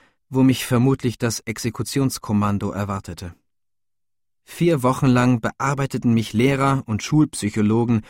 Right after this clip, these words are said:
mein Geheimnis preiszugeben. Ich log und bot jedem das, was er hören wollte oder akzeptieren konnte.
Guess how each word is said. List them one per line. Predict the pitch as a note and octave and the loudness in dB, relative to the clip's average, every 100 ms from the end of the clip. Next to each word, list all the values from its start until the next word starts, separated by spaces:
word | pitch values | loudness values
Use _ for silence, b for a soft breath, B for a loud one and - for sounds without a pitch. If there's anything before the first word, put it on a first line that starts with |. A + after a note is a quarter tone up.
| B B B _ | B B B _
mein | A2 | -2
Geheimnis | G#2+ G2+ A#2+ G#2+ - | 0 0 0 0 -2
preiszugeben. | B2 B2 - - G2+ G2 - _ _ _ _ _ _ | -6 -6 -8 -6 -2 -2 -4 _ _ _ _ _ _
Ich | - A2 | -6 0
log | C#3 C#3 A#2 - - _ | 4 4 2 -8 -18 _
und | G#2+ G2+ | -6 -6
bot | - C3 A#2+ | 0 0 2
jedem | C3+ C3 G#2+ | 2 2 2
das, | A#2+ - A2 | 0 -2 -4
was | G#2 | -2
er | G#2 | -2
hören | B2 A2+ G#2 | 0 2 2
wollte | G#2+ G#2+ A2+ G2 b b b b | 2 2 0 -4 b b b b
oder | - A#2 F2+ | -6 -4 -4
akzeptieren | - A2 - B2+ F#2 | -4 -6 -2 -2 -2
konnte. | F#2 F2 F2+ | -6 -4 -6